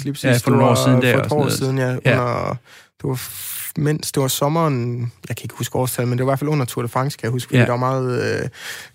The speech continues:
Speaker 2: debat om, de skulle
Speaker 1: Ja.
Speaker 2: køre den se-, øh, s-, øh,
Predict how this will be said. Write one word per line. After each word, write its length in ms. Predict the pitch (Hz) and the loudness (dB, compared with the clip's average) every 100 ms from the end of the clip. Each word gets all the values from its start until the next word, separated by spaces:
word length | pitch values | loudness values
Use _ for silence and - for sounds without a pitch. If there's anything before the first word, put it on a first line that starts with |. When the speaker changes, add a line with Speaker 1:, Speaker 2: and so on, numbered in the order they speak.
| - | -4
Speaker 2:
debat 240 | 135 131 | 0 0
om, 140 | 123 123 | -2 -4
de 100 | 123 | -2
skulle 120 | 113 | -2
Speaker 1:
Ja. 60 | - | 0
Speaker 2:
køre 240 | 143 147 | 0 0
den 180 | 135 120 | -2 -4
se-, 140 | - | -4
øh, 400 | 131 123 127 117 | -4 -2 -4 -4
s-, 120 | 117 - | -6 -6
øh, 220 | 135 123 | -4 -4